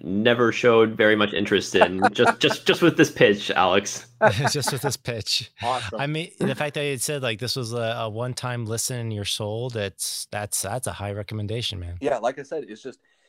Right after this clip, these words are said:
Speaker 3: it, it just worked for me. Like, it was exactly what I wanted. It, it didn't have too much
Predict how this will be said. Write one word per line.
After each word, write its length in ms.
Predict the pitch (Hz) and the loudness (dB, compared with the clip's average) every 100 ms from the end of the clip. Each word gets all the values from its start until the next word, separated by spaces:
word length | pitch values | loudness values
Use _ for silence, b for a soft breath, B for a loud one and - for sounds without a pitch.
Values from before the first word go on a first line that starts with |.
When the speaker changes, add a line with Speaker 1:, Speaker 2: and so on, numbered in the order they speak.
| _ _ _ - | _ _ _ -6
Speaker 3:
it, 200 | 123 - _ _ _ _ _ _ _ _ | -6 -8 _ _ _ _ _ _ _ _
it 180 | 143 143 | -10 -10
just 260 | 117 107 | -12 -14
worked 480 | 98 98 98 92 - _ | -16 -12 -10 -10 -14 _
for 100 | 80 | -20
me. 220 | - _ _ _ | -20 _ _ _
Like, 340 | 80 82 - _ | -16 -16 -18 _
it 120 | 113 | -4
was 360 | 110 107 98 - | 0 -2 -4 -12
exactly 540 | 113 104 98 98 - 92 | -14 -8 -6 -6 -6 -10
what 120 | 87 | -8
I 80 | 87 | -8
wanted. 420 | 95 92 85 - _ | -10 -12 -12 -18 _
It, 260 | 90 90 - _ _ _ _ _ _ _ - | -6 -4 -6 _ _ _ _ _ _ _ -4
it 220 | 110 - | -4 -2
didn't 280 | 127 120 - | -2 -2 -2
have 380 | - 110 104 - _ _ _ | 0 0 0 -4 _ _ _
too 200 | - - | -8 -4
much 380 | 143 143 - - | 0 0 -2 -14